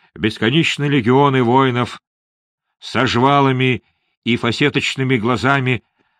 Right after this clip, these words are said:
автоматами маршировали по мшистым равнинам, словно страшась прикоснуться к земле. Лучи солнца едва пробивались сквозь серые тучи,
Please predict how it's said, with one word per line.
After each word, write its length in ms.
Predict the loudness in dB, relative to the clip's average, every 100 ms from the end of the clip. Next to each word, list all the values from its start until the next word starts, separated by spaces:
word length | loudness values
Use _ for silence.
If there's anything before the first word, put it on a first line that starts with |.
| _ _ _ -6
автоматами 920 | -6 -4 -2 0 0 0 -2 -2 0
маршировали 920 | 0 -4 -2 0 2 2 2 2 0 -4 _ _
по 120 | -4 -4
мшистым 640 | -2 0 0 0 -2 0
равнинам, 560 | 0 -2 -4 -4 -6 -10 _ _ _ _ _
словно 400 | -6 -2 -2 -2
страшась 640 | -2 -2 -2 0 0 -2
прикоснуться 840 | -4 -4 -2 -4 -2 -4 -4 -4 -2
к 60 |
земле. 500 | -2 -2 2 2 0 -6 _ _ _ _ _ _ _ _ _ _ -10
Лучи 360 | -4 -2 -2
солнца 460 | -2 0 0 0 0
едва 540 | 0 2 2 2 0 -6 -4
пробивались 680 | -2 2 2 2 2 0 -2
сквозь 380 | -2 -4 -4 _
серые 480 | -10 -2 0 2 0
тучи, 540 | -2 -4 -2 -4 -4